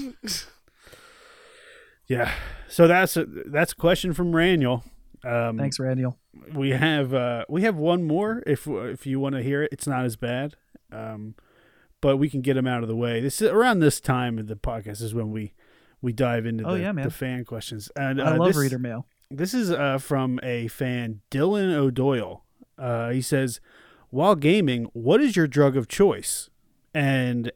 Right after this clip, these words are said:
Speaker 1: at the end, it reads, "O'Doyle rules."
Speaker 2: Hmm.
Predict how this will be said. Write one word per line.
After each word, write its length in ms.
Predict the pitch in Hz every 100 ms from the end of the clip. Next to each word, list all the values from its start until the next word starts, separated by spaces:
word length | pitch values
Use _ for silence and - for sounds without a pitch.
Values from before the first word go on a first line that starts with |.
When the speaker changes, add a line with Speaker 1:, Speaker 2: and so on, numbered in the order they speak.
| -
Speaker 1:
at 180 | 139 -
the 260 | 131 127
end, 380 | 147 156 143 120
it 120 | 120 120
reads, 360 | 120 113 107
"O'Doyle 400 | 113 113 117 113
rules." 520 | 107 107 95 92 - - _ _ _ _ _ _ _ _ _
Speaker 2:
Hmm. 220 | 151 127